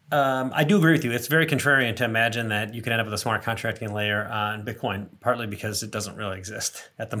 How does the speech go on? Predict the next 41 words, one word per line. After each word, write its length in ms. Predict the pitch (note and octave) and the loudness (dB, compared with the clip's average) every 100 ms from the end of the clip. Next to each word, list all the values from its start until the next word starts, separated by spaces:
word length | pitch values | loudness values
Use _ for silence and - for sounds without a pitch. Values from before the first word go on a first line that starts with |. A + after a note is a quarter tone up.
| - | 0
moment. 280 | B2+ G2+ - - - - | 0 -2 -8 -14 -8 4
But 180 | D#3 | 4
people 180 | D#3+ A3 | 6 6
are 80 | G#3 | 8
working 280 | G#3 E3+ C3+ | 8 6 4
on 160 | G#2 | 4
it 140 | G#2 G#2+ | 2 0
and 220 | D3 C#3 | 0 2
are, 300 | D3 C#3 C#3 | 4 4 4
or 340 | D#3 C#3 C3+ - - | 4 6 4 2 0
doesn't 200 | F#3 E3+ | 4 6
exist 300 | C3 D3 - | 6 2 2
in 80 | |
a 60 | C3 | 2
way 260 | A#2 A#2+ A#2+ | 4 4 4
that 140 | A2 | 0
has 180 | A2+ - | 2 0
scaled. 400 | - G#2 F2 - - - - - | 2 2 2 -2 -20 -20 -14 0
Um, 240 | C3+ C3 | 2 4
on 140 | D3 D3 | 4 6
the 80 | |
other 180 | E3 G3 | 6 6
hand, 380 | D3+ C3+ B2+ A#2 - - _ | 6 4 2 -2 -12 -20 _
uh, 400 | D3+ C3 B2+ B2+ - | 2 6 6 6 4
I 80 | E3 | 0
think 240 | D#3+ F#3+ | 4 4
there 140 | E3+ C3+ | 6 6
are 160 | D3 | 6
fundamental 500 | D3+ D#3 C#3+ C3 - B2 | 6 4 2 2 0 0
contradictions 680 | B2+ A#2+ A#2+ - C3 B2 | 0 0 0 2 0 0
in 80 | A2+ | 2
all 180 | A#2+ E3+ | 4 4
of 80 | C3 | 4
these 160 | A2+ | 0
systems 520 | B2 G#2 G2+ F#2 - - | 0 -2 -2 -2 -4 -8
that 280 | B2+ A#2 A2 | 0 4 4
have 180 | - A#2 | 4 2
been 200 | A2 G#2+ - | 0 -6 -8
brought 340 | - A#2+ A2+ | 0 2 2
to 80 | A2 | -2
bear. 420 | G#2 G2 C#3 - | 2 2 2 -2